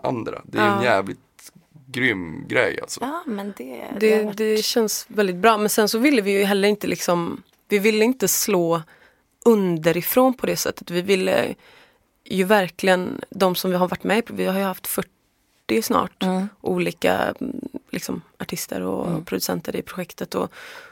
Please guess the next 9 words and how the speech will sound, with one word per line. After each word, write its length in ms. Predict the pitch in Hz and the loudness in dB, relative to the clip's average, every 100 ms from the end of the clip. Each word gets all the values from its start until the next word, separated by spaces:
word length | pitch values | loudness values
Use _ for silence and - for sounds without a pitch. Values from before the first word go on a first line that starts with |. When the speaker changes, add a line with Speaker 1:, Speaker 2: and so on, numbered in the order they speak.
| - - | -8 -4
Speaker 2:
och 260 | 185 - | -4 -4
vi 180 | 190 196 | 0 2
hade, 260 | 190 202 - - | 2 0 -2 -8
gjorde 360 | - - 208 180 | -10 0 2 2
medvetet 760 | 190 208 170 170 170 - 220 | 4 2 2 0 -2 -2 -2
det 140 | 196 175 | 0 0
valet 380 | 175 180 175 - | 0 -2 -2 -6
att, 220 | 165 - | -8 -10
att 140 | - | -12